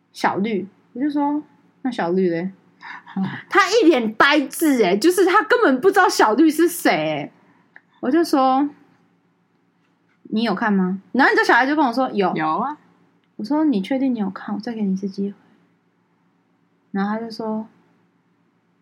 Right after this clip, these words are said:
Speaker 1: 我就说，“好，我也不想要问你了。我觉得你有看，但是你可能没有看好，看完整、看清楚。
Speaker 2: 嗯。
Speaker 1: 我再给你一点时间，你慢慢看。
Speaker 2: 嗯哼。
Speaker 1: 好好读完，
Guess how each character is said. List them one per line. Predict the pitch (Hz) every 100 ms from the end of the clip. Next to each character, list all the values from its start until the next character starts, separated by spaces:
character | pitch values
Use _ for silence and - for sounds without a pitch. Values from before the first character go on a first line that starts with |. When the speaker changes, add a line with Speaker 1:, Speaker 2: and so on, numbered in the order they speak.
| _ _ -
Speaker 1:
我 | 247
就 | 302
说 | 294
，“好， | 269 208 147 - _ _ _ _ _ _ _
我 | 220 262
也 |
不 | 214 247
想 | 247 190
要 | 196
问 | 208 185
你 | -
了。 | 117 - _ _ _ _ _ -
我 | 214
觉 | 233 220
得 | 240 208 -
你 | - 214 214
有 | 202
看， | 185 - 226 - _ _ _ _ _ _ -
但 | 262
是 | 247 226
你 | 190
可 | 190 190
能 | 160
没 | 170
有 | 180 170
看 | - 214 185
好， | - -
看 | - 208
完 | - 185
整、 | 185 -
看 | 202 185
清 | 180
楚。 | 185 - - _
Speaker 2:
嗯。 | 156 147 123 -
Speaker 1:
我 | 196
再 | 247
给 | 220 185
你 | 185
一 |
点 | 180 180
时 | 170 165
间， | 180 180 190
你 | 165
慢 | 175 175
慢 | 180 170
看。 | - - 196 _ _ -
Speaker 2:
嗯 | 147 143
哼。 | 143 143 170 190
Speaker 1:
好 | 180
好 | 190 208
读 | - 180
完， | 180 156